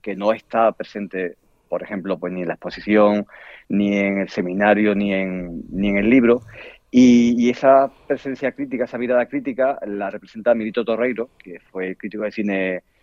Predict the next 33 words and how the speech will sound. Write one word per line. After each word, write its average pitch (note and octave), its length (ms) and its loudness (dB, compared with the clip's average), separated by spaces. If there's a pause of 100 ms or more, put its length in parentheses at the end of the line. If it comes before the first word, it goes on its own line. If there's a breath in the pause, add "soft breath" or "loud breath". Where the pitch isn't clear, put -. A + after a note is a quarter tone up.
(260)
eh, F2+ 260 0
finales A2 280 -2
de A2+ 40 4
los A2 80 4
ochenta, G#2+ 260 0
principios G#2 320 -2
del, G2 580 -2
de G2 120 -4
los G2 80 -2
noventa G#2 400 2
en G#2 120 0
el G2 100 -4
país, A#2 360 2 (420 loud breath)
y B2+ 140 4
que A#2 180 4
es A2+ 80 0
de C3 100 2
los, A2 420 2
de G#2 160 -8
los F#2+ 440 -8
críticos A#2 420 -4
que A2+ 140 -8
más, G#2 600 -6
eh, G2 680 -4
más F#2+ 280 -4
virulentos G#2 560 -2
contra G2+ 260 -4
el F2 40 -8
cine F#2+ 240 -6
de F#2 80 -4
Sumer. A#2+ 280 -4
De F#2 140 -2
hecho, G#2 360 -4